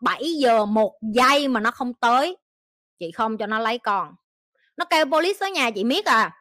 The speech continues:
Chị cho police coi cái video mà. "Nè, tao quay cái cổng nha, đúng bảy giờ một phút nha, nó không ở đây nha."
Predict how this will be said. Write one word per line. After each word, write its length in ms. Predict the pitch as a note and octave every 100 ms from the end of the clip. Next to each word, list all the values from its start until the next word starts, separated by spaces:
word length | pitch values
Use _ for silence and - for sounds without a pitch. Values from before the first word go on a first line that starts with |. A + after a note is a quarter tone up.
| _ _ _
Chị 120 | G#3
cho 120 | C#4 C#4+
police 300 | D4+ F4+ -
coi 180 | C#4+ D4
cái 80 |
video 340 | D#4 D4 C4+ C4+
mà. 240 | A#3+ G#3 A3+ -
"Nè, 300 | A#3 A#3+ A3+ G3 _ _ _ _ _ _ -
tao 120 | C4+
quay 240 | C#4+ C#4
cái 100 | D#4+ D#4+ F3+
cổng 160 | B3+
nha, 220 | E4+ B3+
đúng 260 | A3 C#4 F4+
bảy 260 | D#3+ A3 D4
giờ 160 | A#3
một 240 | A3 G3 -
phút 140 | - C4
nha, 160 | G#3+
nó 100 | A3
không 220 | C4 B3
ở 80 | G#3+
đây 220 | A3 G#3+
nha." 200 | G#3+ G3